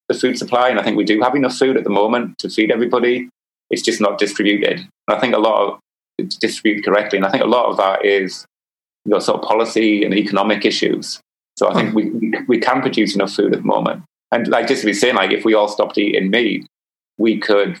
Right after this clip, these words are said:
Speaker 1: reduce the amount of land we use by seventy-five percent, or we could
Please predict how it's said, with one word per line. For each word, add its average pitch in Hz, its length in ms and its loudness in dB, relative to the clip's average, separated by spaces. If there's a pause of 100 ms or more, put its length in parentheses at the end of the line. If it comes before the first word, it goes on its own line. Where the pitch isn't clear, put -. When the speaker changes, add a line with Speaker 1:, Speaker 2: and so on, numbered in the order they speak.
(120)
Speaker 1:
reduce 107 480 0
the 107 80 0
amount 98 220 2
of 95 60 2
land 101 200 0
we 95 60 0
use 95 180 -2
by 92 160 0
seventy-five 95 540 -2
percent, 104 500 -2 (160)
or 101 160 2
we 101 140 0
could - 280 -2